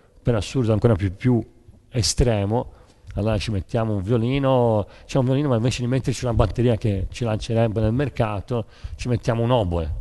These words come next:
capito? Mm, all'incontrario, cioè,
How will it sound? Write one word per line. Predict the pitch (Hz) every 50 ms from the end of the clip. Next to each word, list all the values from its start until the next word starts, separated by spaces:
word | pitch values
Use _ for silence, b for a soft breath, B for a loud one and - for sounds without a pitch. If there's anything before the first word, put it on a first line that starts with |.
| - - - - -
capito? | - - 82 98 98 - - 82 73 - 101 92
Mm, | 95 92 95 95 92 92 92 92 90 87 87 87 87 85 80 73 71 - 80
all'incontrario, | 87 90 92 - - 98 90 82 - - 117 95 85
cioè, | 78 - 98